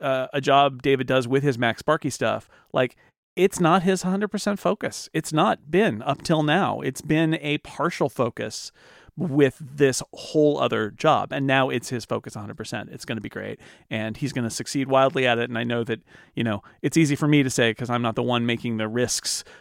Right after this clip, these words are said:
by shutting down part of my livelihood. But, uh, you know, I am extremely confident that he's gonna do great. And, uh, and, uh, Mar-, Mac Sparky Labs. You know, we had, all of us who have done memberships had conversations with David, so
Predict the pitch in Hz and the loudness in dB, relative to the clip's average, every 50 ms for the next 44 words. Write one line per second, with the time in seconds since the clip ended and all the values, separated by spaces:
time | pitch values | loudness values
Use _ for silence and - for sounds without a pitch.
0 | _ _ - 120 113 113 113 113 113 107 - _ _ _ - - - 156 135 135 | _ _ 0 2 4 4 4 2 2 0 -4 _ _ _ -2 2 4 6 6 6
1 | 131 131 131 135 127 123 120 123 123 123 117 - _ _ _ _ _ - 147 131 | 4 2 2 2 2 2 2 0 0 -2 -4 -8 _ _ _ _ _ 0 2 2
2 | 127 120 120 120 117 117 117 110 104 - _ - - _ _ - 151 127 123 139 | 2 2 2 2 2 2 2 0 -2 -8 _ -20 -20 _ _ -8 -2 0 2 2
3 | 135 147 127 101 120 117 110 104 104 - - - - - _ - 127 120 123 131 | 2 0 -2 -2 0 -2 -2 -2 -4 -8 -14 -20 -20 -6 _ 0 0 2 2 0
4 | 127 123 127 - 175 143 123 110 117 120 117 117 113 117 101 - - - 139 120 | 0 0 -2 -2 -4 -2 -2 0 0 0 0 0 -2 -4 -6 -8 -8 -6 -6 -6
5 | - - - 135 120 117 113 104 - 113 110 104 123 120 107 101 - - 104 107 | -4 -4 -4 -2 -2 -2 -4 -4 -6 -6 -6 -6 -6 -8 -10 -10 -10 -10 -10 -10
6 | 110 151 - 107 101 101 101 98 - 101 98 98 95 - _ - - 107 104 104 | -10 -8 -8 -8 -8 -8 -8 -8 -8 -6 -8 -8 -8 -10 _ -12 -12 -10 -10 -10
7 | 101 104 - 107 107 98 98 - - - - _ _ _ _ _ - 113 107 104 | -10 -10 -10 -8 -8 -10 -10 -12 -16 -20 -20 _ _ _ _ _ -10 -8 -8 -8
8 | 101 104 - - - - 113 110 - - - - 123 131 139 131 131 117 - - | -8 -10 -12 -14 -18 -16 -14 -14 -14 -14 -12 -12 -12 -10 -8 -8 -8 -8 -6 -4
9 | 123 110 120 120 113 110 107 110 113 113 - - - - _ - 202 147 131 113 | -4 -4 -2 -2 -2 -2 -2 -2 -4 -6 -10 -12 -14 -16 _ -6 -2 -2 0 -2
10 | 117 - - 151 160 147 - - - - _ _ - - - - 185 - 180 196 | -2 0 2 4 4 4 2 -2 -10 -20 _ _ -14 -8 -6 -4 -2 0 0 2
11 | - 170 196 170 165 196 170 - - 185 165 160 151 135 135 160 147 143 147 147 | 4 6 6 6 6 6 4 4 6 6 6 6 6 6 4 4 4 6 4 4
12 | 147 151 - - - - 185 139 - - - 151 135 - 165 147 135 143 208 196 | 4 4 2 2 2 4 2 2 2 0 0 0 2 2 4 4 4 4 4 4
13 | - 208 240 208 - 202 185 185 175 143 - 151 139 135 135 135 123 - | 4 4 4 4 4 2 2 2 2 4 6 6 6 6 6 4 0 0